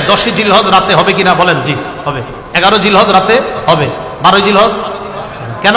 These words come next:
সূর্যাস্তর পরে আর সময় নেই। এই তো মাশাআল্লাহ, দশই জিলহজ রাতে হবে, এগারোই জিলহজ রাতে, বাকি উত্তম না। উত্তম হলো দিনে দেওয়া, রাতে আপনার এটা কারাহাত, মাকরুহ লিখেছেন অনেকে। তো রাতে হবে,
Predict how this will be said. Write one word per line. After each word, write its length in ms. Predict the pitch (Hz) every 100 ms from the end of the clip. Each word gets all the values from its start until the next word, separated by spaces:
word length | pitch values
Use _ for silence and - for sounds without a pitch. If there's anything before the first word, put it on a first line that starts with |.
| 285
সূর্যাস্তর 540 | - 214 208 220 220 202
পরে 120 | 208 226
আর 100 | 208
সময় 200 | 170 165 135
নেই। 100 | 123 170
এই 80 | 170
তো 100 | 160
মাশাআল্লাহ, 380 | 147 139 123 110 - - - - -
দশই 220 | 180 214
জিলহজ 380 | 220 226 233 262 269
রাতে 260 | 175 - 170
হবে, 220 | 143 131 113 - - -
এগারোই 320 | 202 220 233
জিলহজ 340 | 240 214 247
রাতে, 220 | 208 196 196
বাকি 180 | 247 -
উত্তম 300 | - 240 180
না। 100 | 147 120 -
উত্তম 280 | - - 240
হলো 160 | 208 233
দিনে 240 | 175 202
দেওয়া, 260 | 165 147 127 123 156
রাতে 260 | 165 - 226
আপনার 260 | 190 - 220
এটা 120 | 196 185
কারাহাত, 320 | 190 147 - -
মাকরুহ 340 | 170 170 180 175
লিখেছেন 320 | 170 165 160 151
অনেকে। 240 | 147 156 180 - - - - - -
তো 80 | 160
রাতে 340 | 208 - 277 277 - -
হবে, 260 | 170 160